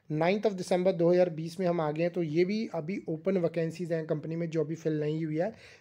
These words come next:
रिलेटेड टू सॉफ्टवेयर, ठीक है, जिनको क्लाउड ईआरपी प्रोक्योरमेंट से रिलेटेड भी एक्सपीरियंस है, तो इसके लिए कर सकते हैं। एक वैकेंसी जो ओपन है वो है कैड डिज़ाइनर की वैकेंसी है। यहाँ पर मैं ओपन करके आपको दिखा देता हूँ, ये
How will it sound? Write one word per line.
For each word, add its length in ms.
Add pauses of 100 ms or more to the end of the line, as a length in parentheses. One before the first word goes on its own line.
(120)
रिलेटेड 380
टू 80
सॉफ्टवेयर, 580 (300)
ठीक 160
है, 160
जिनको 240
क्लाउड 400
ईआरपी 380
प्रोक्योरमेंट 640
से 120
रिलेटेड 340
भी 160 (400)
एक्सपीरियंस 560
है, 60
तो 160
इसके 220
लिए 100
कर 120
सकते 280
हैं। 100
एक 140 (160)
वैकेंसी 420
जो 160
ओपन 220
है 100
वो 120
है 160 (480)
कैड 240
डिज़ाइनर 420
की 160
वैकेंसी 460
है। 80
यहाँ 140
पर 140
मैं 120
ओपन 300
करके 240
आपको 240
दिखा 260
देता 220
हूँ, 160
ये 120